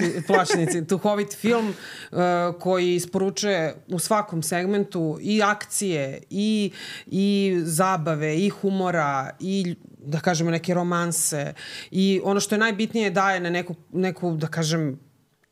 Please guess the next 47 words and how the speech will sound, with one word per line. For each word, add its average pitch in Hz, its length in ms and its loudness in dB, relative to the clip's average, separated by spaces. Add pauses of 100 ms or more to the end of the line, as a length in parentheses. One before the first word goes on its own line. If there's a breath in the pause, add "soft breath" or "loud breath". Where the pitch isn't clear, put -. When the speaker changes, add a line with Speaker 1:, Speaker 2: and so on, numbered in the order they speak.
Speaker 2:
odaje 175 300 2
čast, 202 560 0
počast, 196 520 -2
e, 160 320 0
kaskaderima, 180 800 0 (220 loud breath)
što - 180 -2
ja 196 60 4
ne 190 140 0
znam 165 120 -2
da 165 60 2
je 165 60 2
bio 165 320 0
koji 156 240 -2
fi-, 147 120 -14
pred-, 151 280 -4 (140)
film 165 260 2
ikada 151 200 0
Speaker 1:
Da, 151 60 0
ima, 147 60 0
Speaker 2:
uradio. 147 500 2 (300 loud breath)
Speaker 1:
ima, 143 220 2
Speaker 2:
Ima, 180 280 0
ajde, 170 240 2
sad 120 60 4
Speaker 1:
ima. 165 80 2
Speaker 2:
će 170 120 -2
onda 156 200 0
nešto 156 240 -2
Speaker 1:
Da. - 40 -4
Speaker 2:
promudruje, 185 580 2
ali 170 280 2
ovo, 180 220 2
da 180 180 6
li 185 80 4
Speaker 1:
<laughs> - 0 -
Ima, 185 80 4
ima. 170 100 0
Speaker 2:
taj 220 200 4
film 214 200 0
nije 202 160 4
uradio 196 320 2
David 185 220 0
Lynch 175 260 -2
na 156 100 0
ovaj 175 160 2
Speaker 1:
Da. 240 100 4
Speaker 2:
način 247 380 2